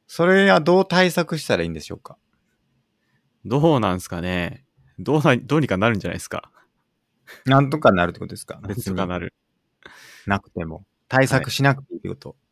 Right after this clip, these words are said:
Speaker 1: ですか？
Speaker 2: はい。まあ、僕は究極どうにかなるっしょって思ってますね。
Speaker 1: どうにかなるから何もしなくていい。
Speaker 2: はい。なんで、多分、その、
Speaker 1: うん。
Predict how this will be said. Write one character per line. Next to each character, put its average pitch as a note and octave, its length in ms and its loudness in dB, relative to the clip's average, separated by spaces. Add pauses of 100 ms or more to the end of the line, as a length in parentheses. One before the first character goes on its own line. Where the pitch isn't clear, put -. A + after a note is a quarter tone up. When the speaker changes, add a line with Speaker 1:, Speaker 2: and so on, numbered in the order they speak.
(580)
Speaker 1:
で - 80 -10
す - 100 -12
か？ - 180 -12
Speaker 2:
は - 60 -20
い。 - 880 -20 (240)
ま G2+ 140 -6
あ、 - 20 0
僕 G#2 260 -4
は C3 80 4
究 C3 200 -2
極 A#2+ 180 -2
ど C3+ 120 2
う - 20 4
に A2 100 0
か F#2+ 80 -2
な F#2+ 80 -2
る F#2+ 60 -2
っ - 20 -4
し - 100 -6
ょ F2+ 40 -6
っ - 40 -14
て - 120 -12
思 F2 100 -6
っ - 40 -16
て - 120 -16
ま - 60 -12
す - 120 -20
ね。 - 200 -20 (720)
Speaker 1:
ど A#2+ 160 0
う A#2+ 40 2
に A2+ 100 0
か G#2 120 0
な G2 140 0
る G2+ 100 -2
か C3 120 2
ら C3 380 6
何 G2 200 0
も F#2 100 -2
し - 120 -8
な F2 120 -2
く - 80 -20
て - 100 -16
い - 40 -14
い。 - 20 -20 (500)
Speaker 2:
は - 360 -20
い。 - 20 -20 (260)
な C#3 160 -2
ん A2+ 140 -8
で、 G2+ 120 -2
多 A#3 160 0
分、 A2+ 680 -2 (520)
そ G#2+ 200 -10
の、 G2+ 400 -2
Speaker 1:
う - 20 -20
ん。 - 40 -20